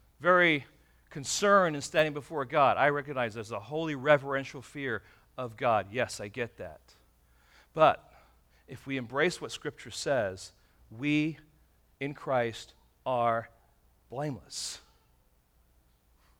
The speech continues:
And because of that, we can come boldly to the place where to be absent from the body is to be what? Present with the Lord.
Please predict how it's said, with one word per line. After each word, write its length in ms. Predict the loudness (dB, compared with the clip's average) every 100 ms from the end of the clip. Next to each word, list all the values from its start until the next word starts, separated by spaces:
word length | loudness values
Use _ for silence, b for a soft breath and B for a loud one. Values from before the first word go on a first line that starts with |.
| _ _ _ _ _ _ _ _
And 140 | -2 0
because 480 | -2 4 6 6
of 140 | 4 8
that, 380 | 12 12 12 6 b b -4
we 180 | 0
can 300 | 0 0 0
come 420 | 0 0 2 2 6
boldly 720 | 8 10 8 6 4 6 4 B -12
to 60 |
the 100 | -10
place 520 | 0 8 10 10 4
where 220 | 2 4 4
to 120 | 0
be 160 | -2 4
absent 480 | 8 8 6 -6 -6
from 100 | -2
the 100 | 4
body 420 | 8 10 8 4
is 120 | -2
to 80 | -4
be 120 | -4
what? 400 | 6 10 10 6 -8 _ _ _ _ _ _ _ _
Present 420 | 6 8 10 8
with 140 | 4 4
the 80 | 6
Lord. 400 | 8 10 8